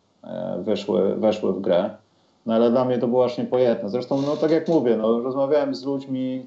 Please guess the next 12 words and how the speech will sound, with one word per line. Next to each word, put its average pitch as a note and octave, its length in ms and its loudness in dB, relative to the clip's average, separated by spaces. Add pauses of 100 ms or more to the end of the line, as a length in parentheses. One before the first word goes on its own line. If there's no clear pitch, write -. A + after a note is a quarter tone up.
tam, B2 200 0
którymi A#2+ 340 -4
jeszcze A#2+ 240 -2
tam A#2+ 160 -2
zostali A#2+ 720 0
i, A2+ 540 -2 (640)
no, A#2+ 120 -2
i C#3+ 60 4
oni E3 180 0
też F#3 240 0
mieli A2 200 2
takie F#2+ 380 -4